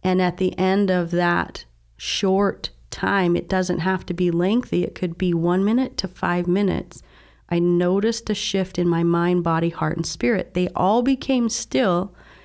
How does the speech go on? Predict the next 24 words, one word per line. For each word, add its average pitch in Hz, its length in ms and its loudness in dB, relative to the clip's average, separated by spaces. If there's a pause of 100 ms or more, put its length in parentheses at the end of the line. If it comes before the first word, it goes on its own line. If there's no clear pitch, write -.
(160)
and 185 220 0
aligned 196 500 2
on 180 140 2
the 180 80 2
same 180 320 -2
frequency. 185 880 -4 (600)
And 185 120 0
I 180 140 2
could 175 260 -6
sit - 320 -2
in 180 200 2
peace - 640 -2 (180)
and 185 200 2
clarity. 185 720 -2 (420)
And 196 180 2
that 190 240 0
is 185 440 0 (300)
the 180 120 -4
perfect 208 640 -4
place 185 400 -2
to 185 160 -4
be, 170 360 -2
to - 180 -4
source 185 760 -2